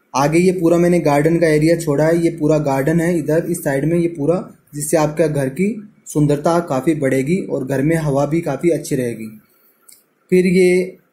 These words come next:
मैंने घर की जो main चौखट है, हम घर के अंदर यहाँ से enter करेंगे, ये आपकी काठ की चौखट यहाँ लगेगी। ये दोनों gate, main gate और चौखट कभी भी आमने सामने नहीं होनी चाहिए,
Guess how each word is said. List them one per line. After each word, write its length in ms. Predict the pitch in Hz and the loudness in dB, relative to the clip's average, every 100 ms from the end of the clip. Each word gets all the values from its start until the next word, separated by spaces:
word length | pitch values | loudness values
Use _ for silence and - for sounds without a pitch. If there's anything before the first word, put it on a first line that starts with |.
| - | -2
मैंने 300 | 156 160 170 | 0 2 2
घर 180 | 156 143 | 2 0
की 160 | 147 175 | 0 0
जो 140 | 175 | 2
main 260 | 156 151 170 | 4 2 2
चौखट 380 | 156 151 160 160 | 2 2 2 2
है, 60 | |
हम 120 | 160 | 0
घर 140 | 151 131 | 0 0
के 120 | 165 | 0
अंदर 180 | 160 160 | 0 2
यहाँ 220 | 143 135 | 0 -2
से 140 | 135 | 0
enter 240 | 151 147 160 | 0 0 0
करेंगे, 320 | 151 151 160 | 0 0 0
ये 120 | 156 | 2
आपकी 240 | 156 151 165 | 0 0 -2
काठ 300 | 156 143 151 | -2 -4 -4
की 80 | 156 | -2
चौखट 300 | 151 147 147 | 0 0 0
यहाँ 180 | 135 143 | -2 -2
लगेगी। 380 | 151 135 156 175 - _ - _ - | 0 0 -2 -6 -12 _ -20 _ 0
ये 140 | 180 | 0
दोनों 320 | 170 160 180 170 | 4 2 2 2
gate, 220 | 175 160 | 2 2
main 300 | 151 160 180 | 2 4 4
gate 200 | 175 180 | 2 2
और 140 | 175 165 | 0 2
चौखट 340 | 147 147 170 | 0 2 0
कभी 160 | 151 160 | 0 0
भी 100 | 160 | 2
आमने 280 | 147 147 160 | 2 2 0
सामने 320 | 156 156 160 | 0 -2 0
नहीं 160 | 151 165 | 2 2
होनी 180 | 156 151 | 2 2
चाहिए, 360 | 151 147 170 | 0 -2 -4